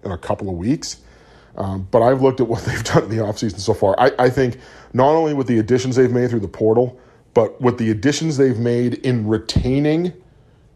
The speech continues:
Brar, Forsmark, Welcher, and, and Jeffries, and both goalies, by the way, uh, is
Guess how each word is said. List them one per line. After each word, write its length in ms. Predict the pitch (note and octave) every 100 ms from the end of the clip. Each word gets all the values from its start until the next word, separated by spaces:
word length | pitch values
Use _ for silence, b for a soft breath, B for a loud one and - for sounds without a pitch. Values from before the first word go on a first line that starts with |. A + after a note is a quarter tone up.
| _ -
Brar, 320 | B2 B2 B2+
Forsmark, 760 | - B2 A#2 A#2 A#2 A#2 -
Welcher, 580 | - A2 A#2 - B2 B2 - _
and, 180 | A2 G2+
and 200 | G2 G2
Jeffries, 540 | A2 A2 - B2+ C#3+ - b -
and 240 | G3 A#3+
both 220 | F3 G#3+
goalies, 340 | - B2+ E3 C#3+
by 140 | C#3+
the 80 | D3+
way, 200 | D3 E3 - b b b
uh, 140 | F#2+ G2 -
is 420 | D3 B2 A2 -